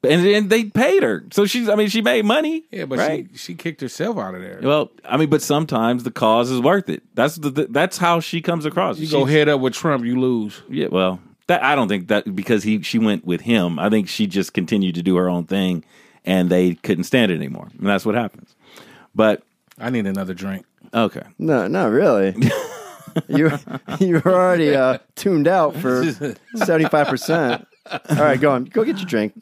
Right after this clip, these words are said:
Speaker 3: We're
Speaker 1: Yeah.
Speaker 3: good.
Speaker 2: No, I'm good. Go ahead.
Speaker 1: But
Speaker 3: We're good. I
Speaker 1: here,
Speaker 3: want you to be comfortable, dog.
Speaker 1: Jennifer
Speaker 3: I don't want you to
Speaker 1: Aniston's
Speaker 3: suffer.
Speaker 1: Yeah, Jennifer Aniston's people ha-, had to actually argue, put out a statement that she's been tan since she was on Friends.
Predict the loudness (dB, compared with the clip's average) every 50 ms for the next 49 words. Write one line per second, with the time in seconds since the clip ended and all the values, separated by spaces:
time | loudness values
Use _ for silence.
0 | -10 -4 0 2 2 2 2 0 -2 -4 _ _ -10 -8 -6 -6 -4 -4 -4 -4
1 | -4 -2 -4 -4 -4 -6 -8 -12 _ -2 2 2 4 4 2 2 0 -2 -4 _
2 | _ -2 0 2 2 2 2 2 2 2 2 2 0 0 -2 -4 -6 -6 -4 0
3 | 2 2 2 2 2 2 4 4 4 4 4 4 2 0 -2 -2 -2 -4 -4 -4
4 | -6 -12 -18 -18 _ -4 0 0 0 0 -2 _ -10 -2 0 2 2 2 2 2
5 | 2 2 2 0 -2 -4 -4 0 0 0 2 2 2 0 2 2 0 -2 -2 -4
6 | -10 -6 -2 -2 0 0 0 0 0 0 0 0 0 -2 0 2 2 2 2 2
7 | 2 -2 -2 0 0 2 2 2 0 0 0 2 2 2 2 0 -2 -2 -4 _
8 | _ _ -20 _ _ -10 -6 -2 0 0 0 2 2 0 0 0 0 0 0 2
9 | 2 2 2 2 0 -2 -2 -4 -4 -2 -2 -2 0 0 0 0 0 -2 -2 -2
10 | -2 -2 -2 -2 -4 -8 -14 -18 -20 -20 -20